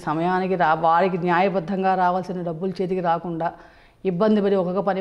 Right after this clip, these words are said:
ఒక్కొక్కసారి తిరగడం, వారి పదిసార్లు ఆఫీసు చుట్టూ తిరగడం కానీ, లేకపోతే బ్యాంకుల చుట్టూ తిరగడం కానీ, ఎవరికైనా రుణాలు ఇస్తే వాళ్ళ చుట్టూ తిరగడం కానీ, ఎటువంటి వారికైనా మనం చిన్న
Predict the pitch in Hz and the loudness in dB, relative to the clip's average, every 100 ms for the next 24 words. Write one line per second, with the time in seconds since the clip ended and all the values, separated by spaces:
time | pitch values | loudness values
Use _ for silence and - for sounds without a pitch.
0 | 185 196 196 202 196 202 202 202 190 180 | -2 -4 -2 0 0 2 0 0 0 -2
1 | 180 175 190 196 180 180 214 202 175 175 | -2 -4 -2 2 2 0 -4 -8 -8 -8
2 | 185 185 180 185 175 165 175 - - - | -6 -4 -6 -6 -4 -6 -6 -12 -20 -20
3 | _ 185 185 170 180 202 202 190 180 180 | _ -4 -2 -2 -2 -2 -4 -4 -4 -6
4 | 170 175 175 165 165 170 190 185 185 190 | -4 -4 -4 -4 -6 -10 -8 -4 -2 -2
5 | 185 180 180 175 180 185 185 180 185 165 | -2 0 -2 -2 0 0 0 0 0 2
6 | 180 180 185 180 170 180 175 165 175 - | 2 -2 -4 -2 -2 -4 -4 -4 -6 -14
7 | - - _ 185 202 202 196 196 185 190 | -20 -20 _ -2 2 2 4 2 2 0
8 | 190 185 180 175 175 180 | 0 -2 -2 -2 -4 -6